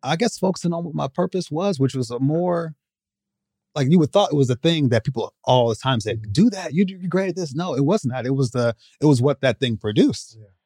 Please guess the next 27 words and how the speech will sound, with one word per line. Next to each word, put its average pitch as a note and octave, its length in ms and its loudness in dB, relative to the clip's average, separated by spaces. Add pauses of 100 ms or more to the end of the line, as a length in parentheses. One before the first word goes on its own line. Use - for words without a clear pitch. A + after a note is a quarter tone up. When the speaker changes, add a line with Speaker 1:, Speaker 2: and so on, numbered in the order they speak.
(140)
Speaker 1:
right? B2+ 380 0
And, A#2 440 0
um, G#2 560 -4 (480)
and, A#2+ 280 2
uh, G#2+ 360 0
it A2 100 -2
sounds C#3+ 240 2
like A2+ 180 0
there's G#2 520 -6 (400)
the G#2 100 -8
more, G#2+ 460 0
like, F#2 160 -8
especially - 380 -6
at G#2 80 -6
InvestFest, G2+ 680 -6
listening A2 360 -4
to, E2+ 300 -14 (440)
for - 200 -20
one, G#2 220 -2
Dan F2+ 220 -10
Cathy F2+ 560 -8
is G2 140 -16
amazing, G2+ 500 -6
but F#2+ 120 -10
also G2+ 460 -4 (280)
Tyler G#2 340 -2
Perry - 520 -12